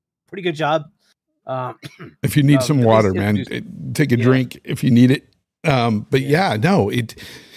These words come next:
Speaker 2: Indiana Jones, uh, I think, I think they're doing a freaking great job with this at Machine Games. Um,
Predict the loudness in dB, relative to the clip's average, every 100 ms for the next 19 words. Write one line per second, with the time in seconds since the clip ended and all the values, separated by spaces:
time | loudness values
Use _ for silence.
0 | -20 -20 -20 _ 4 4 2 2 0 2
1 | 2 2 -4 -10 -10 -6 -4 -4 -8 -12
2 | -4 0 0 0 -4 -4 -2 -2 -2 -2
3 | -2 0 -2 -4 -6 -6 -4 -4 -4 -4
4 | -6 -4 -2 -2 -2 -2 0 0 -4 -8
5 | -6 -4 -2 -4 -4 -8 -8 -8 -4 -2
6 | -2 0 0 0 -4 -6 0 2 4 2
7 | -2